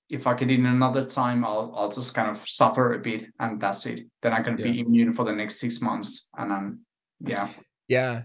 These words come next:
Speaker 2: And that's, that's, that's kind of an interesting thing too, because I, I don't know how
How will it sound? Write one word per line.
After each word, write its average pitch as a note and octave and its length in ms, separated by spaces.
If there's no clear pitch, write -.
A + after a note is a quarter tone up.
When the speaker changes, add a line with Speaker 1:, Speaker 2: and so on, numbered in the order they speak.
Speaker 2:
And D#3 140
that's, A#3+ 140
that's, B3+ 320
that's B3 240
kind D#4 180
of C#4 60
an A3 80
interesting G3 400
thing D#3 140
too, F3 200
because D3 300
I, E3 220
I G#3+ 200
don't G3+ 300
know D3 440
how D#3+ 540